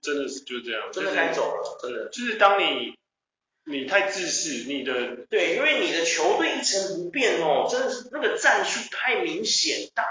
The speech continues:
Speaker 2: 都知道要针对谁。我封你 Lillard 就好了啊，对不对？你队上没有第二个射手的话，
Speaker 1: 嗯。
Speaker 2: 你这队等于没有用了，对不对？
Speaker 1: 对。
Speaker 2: 对啊。你说像那个 Anthony Simmons，Anthony Simmons 没有培养起来的话，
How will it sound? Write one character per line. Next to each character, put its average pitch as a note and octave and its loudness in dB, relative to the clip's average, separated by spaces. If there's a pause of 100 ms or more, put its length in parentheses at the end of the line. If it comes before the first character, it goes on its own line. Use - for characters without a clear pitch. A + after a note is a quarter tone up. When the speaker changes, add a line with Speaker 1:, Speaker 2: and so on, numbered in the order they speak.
Speaker 2:
都 G3+ -2
知 - -4
道 F#3+ 2
要 F3+ 0
针 E3+ 0
对 E3 0
谁。 - -4 (580)
我 D#3 -2
封 A#3 2
你 F3 2
Lillard F#3 0
就 F3+ 0
好 A2+ 2
了 A2 2
啊， A2+ 4
对 C#3+ -4
不 C#3 -4
对？ A#2+ 2
你 B2+ -8
队 G3 0
上 F#3+ 0
没 F3 0
有 C#3+ 0
第 F3+ 0
二 F3 0
个 D3 0
射 E3+ -2
手 G#2 -2
的 G#2+ -6
话， C#3 4 (300)
Speaker 1:
嗯。 C3+ -6
Speaker 2:
你 C3+ -8
这 F#3+ 0
队 G3 0
等 B2 2
于 A2+ -2
没 C3 -2
有 C3+ 0
用 C3+ 0
了， G2 -2 (320)
对 C3 -2
不 B2 -2
对？ G2 -2 (180)
Speaker 1:
对。 G2+ -10
Speaker 2:
对 A#2+ 2
啊。 A#2+ 0 (640)
你 C#3+ -6
说 A3+ 4
像 A3+ 2
那 A3 2
个 A3 2 (100)
Anthony F#3+ 2
Simmons，Anthony F3 -2
Simmons E3 -4
没 C#3+ 2
有 D3+ 0
培 B2+ 2
养 B2+ 4
起 - -2
来 F#2+ 0
的 G2+ -2
话， - 0